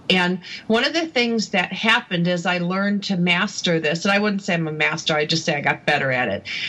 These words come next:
Um, I had a client base many years ago that I really did not enjoy. I didn't enjoy coaching them. I didn't enjoy talking to them. More often than not, I felt frustrated and angry or upset after our sessions, and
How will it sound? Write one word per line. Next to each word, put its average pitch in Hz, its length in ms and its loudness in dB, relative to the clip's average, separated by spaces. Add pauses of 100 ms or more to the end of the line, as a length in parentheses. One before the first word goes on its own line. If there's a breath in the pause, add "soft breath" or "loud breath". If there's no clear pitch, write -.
(180 loud breath)
Um, 165 500 2
I 214 140 6
had 311 160 0
a 349 60 -2
client 220 520 0
base 175 400 2
many 202 300 2
years 190 240 0
ago 180 200 0
that 170 140 0
I 175 140 0 (100)
really 220 440 2
did 202 260 0
not 185 340 2
enjoy. 160 640 2
I 175 160 4
didn't 196 300 0
enjoy 170 500 0
coaching 220 480 0
them. 240 200 2
I 196 100 2
didn't 175 240 2
enjoy 160 420 0
talking 220 480 0
to 226 100 -2
them. 240 300 2 (420 loud breath)
More 208 520 4
often 220 420 2
than 180 260 2
not, 202 320 2
I 185 140 2
felt 175 320 -2
frustrated 240 800 0
and 165 240 2
angry 226 520 2
or 165 200 2
upset 220 640 0
after 180 340 0
our 160 160 0
sessions, 220 680 0
and 175 400 2